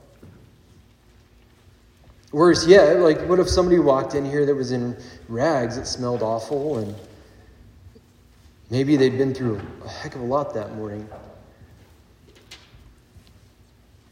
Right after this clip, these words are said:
It may be hard. It may be against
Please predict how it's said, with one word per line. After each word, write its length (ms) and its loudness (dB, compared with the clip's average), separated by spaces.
It 80 -10
may 200 -2
be 120 -6
hard. 380 -8
It 80 -10
may 220 -4
be 200 -2
against 680 -8